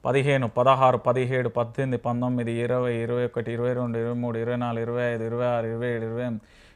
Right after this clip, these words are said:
తొమ్మిది, ముప్పై, ముప్పై ఒకటి, ముప్పై రెండు, ముప్పై నాలుగు, ముప్పై ఐదు, ముప్పై ఆరు, ముప్పై ఏడు. మళ్ళీ ఇక్కడ ఒక వరుస.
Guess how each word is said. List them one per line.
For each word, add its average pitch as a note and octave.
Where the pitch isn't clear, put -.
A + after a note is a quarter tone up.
తొమ్మిది, A#2+
ముప్పై, A2+
ముప్పై A#2+
ఒకటి, A#2
ముప్పై A2
రెండు, A2+
ముప్పై A#2
నాలుగు, A#2
ముప్పై A#2
ఐదు, A#2
ముప్పై A2+
ఆరు, A#2
ముప్పై A2+
ఏడు. B2
మళ్ళీ D#3
ఇక్కడ C#3
ఒక B2+
వరుస. C3